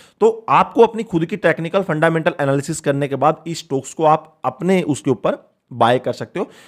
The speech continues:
अगर हम कम्युनिटी फोरम्स की बात करते हैं, तो सेवेंटी फ़ाइव परसेंट लोग इधर बाइंग की सलाह दे रहे हैं, ट्वेंटी फ़ाइव परसेंट लोग इसकी सले-, सेल की सलाह दे रहे हैं। तो आप अपने एना-, एनालिसिस के हिसाब से इस स्टॉक्स को इधर बाय कर सकते हो।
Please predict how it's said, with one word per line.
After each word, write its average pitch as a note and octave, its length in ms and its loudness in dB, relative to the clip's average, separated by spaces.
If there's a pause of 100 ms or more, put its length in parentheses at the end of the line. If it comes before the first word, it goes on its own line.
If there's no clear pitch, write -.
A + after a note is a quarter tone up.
(160)
अगर F3 180 2
हम B3+ 80 0
कम्युनिटी G#3 420 2
फोरम्स G3+ 460 0
की G#3+ 100 -6
बात F3 240 4
करते F3 280 -2
हैं, F#3 60 -6
तो G#3 100 0
सेवेंटी F3 440 -4
फ़ाइव E3+ 300 0
परसेंट E3 320 -4
लोग D#3 200 0
इधर D3+ 140 0
बाइंग A#2+ 300 -2
की D3 80 -4
सलाह C#3+ 240 0
दे D3 140 -2
रहे E3+ 80 -4
हैं, G#3+ 100 -12
ट्वेंटी C#3 220 -4
फ़ाइव C3+ 280 -2
परसेंट C3+ 420 -4
लोग C3 240 -2
इसकी C3 260 -8
सले-, A#2 340 -4
सेल B2+ 240 2
की D3 120 -2
सलाह C3+ 200 0
दे A#2+ 100 -4
रहे D3+ 120 -2
हैं। - 80 -12 (300)
तो F#3+ 60 -4 (100)
आप D#3 220 4
अपने D3+ 260 -2
एना-, C3+ 180 2
एनालिसिस C3 480 0
के C#3+ 80 -6
हिसाब A2+ 240 -6
से F#3+ 180 -6 (640)
इस F#3+ 120 4
स्टॉक्स - 360 0
को E3+ 180 -2
इधर C#3+ 180 4
बाय G#2+ 240 -2
कर A#2+ 120 -8
सकते A#2 260 -12
हो। A2+ 100 -8